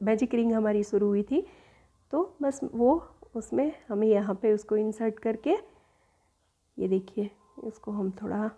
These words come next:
आगे कर लेते हैं, फिर फिनिशिंग भी दे देते हैं। तो ये यहाँ पे हम उसको ये देखिए ये स्लिप नॉट ले लिया और फिर वापस हम यहाँ पे पांच चेन बनाएंगे,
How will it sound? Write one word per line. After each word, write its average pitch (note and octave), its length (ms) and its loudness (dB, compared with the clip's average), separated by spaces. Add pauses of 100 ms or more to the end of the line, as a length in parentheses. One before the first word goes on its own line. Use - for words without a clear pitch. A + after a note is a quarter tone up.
(220)
आगे G3 160 -6
कर G3+ 140 -6
लेते G3 240 -2
हैं, F#3+ 60 -4
फिर G3 160 0
फिनिशिंग A3 440 0
भी G3 80 0
दे G3 140 6
देते G3 320 4
हैं। G3 160 -4 (1160)
तो B3+ 280 0 (280)
ये A3+ 320 4 (800)
यहाँ G3+ 320 -2
पे G3 80 -4
हम A3 320 4 (420)
उसको B3+ 380 -2 (520)
ये F#3 180 0
देखिए F3+ 340 0
ये G3 140 4
स्लिप G#3 280 -2
नॉट A3+ 200 2
ले A#3+ 100 6
लिया B3 240 4 (400)
और A3+ 120 -2
फिर C#4+ 240 0
वापस C#4 440 4
हम C4 320 2
यहाँ G#3+ 220 2
पे B3+ 220 0 (120)
पांच F3+ 180 -2
चेन G3 320 0
बनाएंगे, F#3 460 0